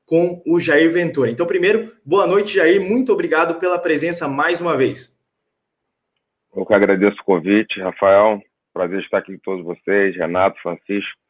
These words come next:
Speaker 2: todos os amigos. Vamos lá, vamos falar de futebol, que é o que a gente ama.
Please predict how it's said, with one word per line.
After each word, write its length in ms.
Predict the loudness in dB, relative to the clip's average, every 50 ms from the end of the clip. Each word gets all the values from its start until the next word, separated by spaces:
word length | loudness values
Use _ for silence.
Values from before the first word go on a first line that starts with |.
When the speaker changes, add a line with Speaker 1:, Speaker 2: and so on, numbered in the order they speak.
| _ _ _ _ _ _
Speaker 2:
todos 200 | -4 -2 -2 -2
os 60 | 0
amigos. 320 | 0 0 2 2 2 0 2
Vamos 220 | 2 2 4 4
lá, 180 | 4 2 0 -2 -8 _ _ _ _ _ -12
vamos 200 | -12 -10 -4 0
falar 220 | 2 4 4 2
de 120 | 2 -2
futebol, 400 | -12 -14 -14 -12 -6 -4 -4 -2
que 80 | -2 -4
é 40 | -6
o 40 | -4
que 80 | -4
a 60 | -6
gente 280 | -6 -6 -10 -10 -8 -6
ama. 260 | -6 -6 -6 -8 -12